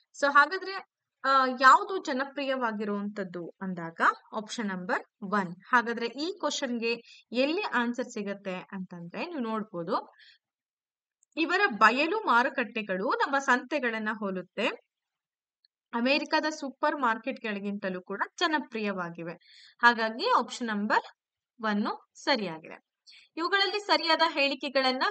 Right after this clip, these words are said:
ಗುರುತಿಸಿ ಅಂತ ಇದೆ. So ಸರಿಯಾದ ಹೇಳಿಕೆಯನ್ನ ನಾವೀಗ ಗುರುತಿಸ್ಬೇಕು. ಬ್ರೆಡ್ ಪ್ರಧಾನ ಆಹಾರವಾದ್ದರಿಂದ ಎಲ್ಲರೂ ಭತ್ತವನ್ನೇ ಅವಲಂಬಿಸಿದ್ದಾರೆ. So ಇದು ಹೇಳಿಕೆ ಮೊದಲನೇದೇ ತಪ್ಪಾಗಿದೆ.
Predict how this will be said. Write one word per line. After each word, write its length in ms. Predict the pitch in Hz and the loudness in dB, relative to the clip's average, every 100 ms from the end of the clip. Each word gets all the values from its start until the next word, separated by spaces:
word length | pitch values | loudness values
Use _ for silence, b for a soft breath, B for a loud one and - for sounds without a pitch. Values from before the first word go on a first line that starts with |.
| 381 | 0
ಗುರುತಿಸಿ 560 | 269 254 240 214 214 | 0 0 -4 -6 -6
ಅಂತ 220 | 196 196 202 | -6 -6 -6
ಇದೆ. 220 | 196 302 | -4 -4
So 200 | 415 349 | -6 -6
ಸರಿಯಾದ 400 | 277 240 240 233 | -2 0 2 0
ಹೇಳಿಕೆಯನ್ನ 600 | 233 254 359 440 403 311 277 | 0 0 0 -2 -4 -4 -2
ನಾವೀಗ 340 | 254 220 214 226 | -2 -4 -4 -4
ಗುರುತಿಸ್ಬೇಕು. 800 | 208 185 _ - 202 170 349 - _ _ b b 220 | -4 -10 _ -8 -8 -2 -2 -4 _ _ b b 2
ಬ್ರೆಡ್ 320 | 285 359 - | 2 2 -2
ಪ್ರಧಾನ 360 | 440 - 381 349 | -2 2 6 10
ಆಹಾರವಾದ್ದರಿಂದ 920 | 294 285 302 285 269 240 262 262 269 | 10 8 4 4 2 2 -2 -2 -2
ಎಲ್ಲರೂ 380 | 330 240 254 320 | -2 0 0 0
ಭತ್ತವನ್ನೇ 640 | 240 214 - 269 247 226 277 | -2 -2 0 0 0 -2 -2
ಅವಲಂಬಿಸಿದ್ದಾರೆ. 760 | 233 202 196 208 202 170 170 | -2 -2 -6 -6 -6 -8 -10
So 440 | - - - 339 339 | -12 -20 -6 -2 0
ಇದು 200 | 370 370 | 0 0
ಹೇಳಿಕೆ 480 | 269 277 302 - | 2 2 2 -4
ಮೊದಲನೇದೇ 580 | 339 226 214 294 349 392 | -2 -2 0 0 0 -2
ತಪ್ಪಾಗಿದೆ. 600 | 403 262 262 233 190 185 | 0 -2 2 2 2 -8